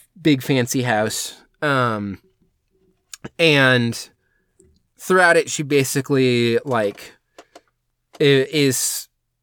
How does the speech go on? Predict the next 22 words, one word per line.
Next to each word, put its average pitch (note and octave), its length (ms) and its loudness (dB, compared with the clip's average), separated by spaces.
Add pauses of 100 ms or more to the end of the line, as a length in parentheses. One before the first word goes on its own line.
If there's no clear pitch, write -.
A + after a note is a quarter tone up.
(140)
seducing E3 640 0
both C3 240 2
of C3+ 120 0
them, A#2+ 520 0 (160)
uh, B2 380 0
in D#3+ 100 2
a, D#3 140 0 (100)
a E3+ 100 4
weird G3+ 440 2
way D3+ 260 4
that C#3 160 0
also B2+ 260 0
makes C3 280 -2
sense A#2+ 320 -4
for C3+ 100 -6
something B2+ 380 -4
that's, A#2 160 -8
like, A#2 160 0
very C3 340 -2
second C3 320 -2
wave A#2+ 220 -2
feminism. B2+ 640 -2